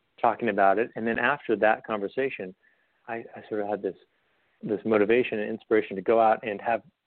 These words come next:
to learn more about, like, what happened to my dad, why did it happen, even though we, of course, even though the, the, the truth of it or the, I could never know the full story as it died with my, with my dad, right?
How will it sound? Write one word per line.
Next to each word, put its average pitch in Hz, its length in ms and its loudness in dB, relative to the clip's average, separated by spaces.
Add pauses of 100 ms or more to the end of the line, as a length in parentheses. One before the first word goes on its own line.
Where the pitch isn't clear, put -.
to 131 80 -2
learn 151 260 -4
more 156 220 0
about, 120 140 -2
like, - 140 -20
what 139 200 -6
happened 143 260 -8
to 131 60 -4
my 123 140 -2
dad, 120 440 2
why 113 340 0
did 120 140 -4
it 123 160 -10
happen, 113 500 -4 (600)
even 135 180 4
though 120 140 6
we, 131 240 0
of - 180 -4
course, 117 260 0 (160)
even 123 320 0
though 104 140 2
the, 110 180 -2 (240)
the, 98 120 -2 (260)
the 104 200 -2 (180)
truth 143 260 2
of 101 140 2
it 92 160 2
or 98 80 -2
the, 95 200 0 (440)
I 107 80 4
could 113 160 0
never 110 220 -2
know 104 120 -2
the 95 180 -6
full 101 280 -2
story 92 280 -4
as 92 100 -8
it 113 120 -14
died 95 300 -4
with 98 160 -12
my, 92 200 -12 (120)
with 98 120 -12
my 92 160 -12
dad, 98 320 -4
right? 92 200 -8